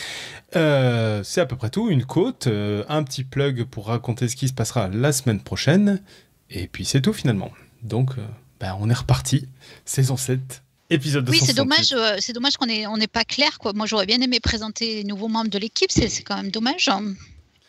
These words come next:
Speaker 2: C'est bête, hein.
Speaker 1: Bah ouais, mais bon, je pense, je suis sûr qu'on aura d'autres occasions de le faire, euh, plus calmement, peut-être par exemple au prochain épisode, euh, roue libre, et cetera.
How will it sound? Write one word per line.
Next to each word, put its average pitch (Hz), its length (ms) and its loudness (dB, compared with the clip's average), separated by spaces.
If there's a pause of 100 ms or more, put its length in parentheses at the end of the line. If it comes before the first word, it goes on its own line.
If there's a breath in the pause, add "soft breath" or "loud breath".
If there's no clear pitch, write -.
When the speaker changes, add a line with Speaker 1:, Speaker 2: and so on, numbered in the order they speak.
(120)
Speaker 2:
C'est - 240 -16
bête, 240 240 0
hein. 202 120 4
Speaker 1:
Bah 131 520 4
ouais, 123 300 4
mais 117 120 2
bon, 117 320 -4
je - 60 -12
pense, 139 160 -2
je 131 60 -4
suis 135 100 -8
sûr - 260 -2
qu'on 127 140 0
aura 113 160 0
d'autres 113 180 -4
occasions 117 320 2
de 113 60 2
le 107 100 0
faire, 120 340 4
euh, 95 380 0
plus 127 240 0
calmement, 110 480 4
peut-être 120 380 2
par 113 160 2
exemple 113 280 0
au 104 60 -2
prochain 113 500 0
épisode, 104 520 -2
euh, 92 400 -2
roue 107 260 2
libre, 110 400 0
et 98 100 -4
cetera. 104 360 -2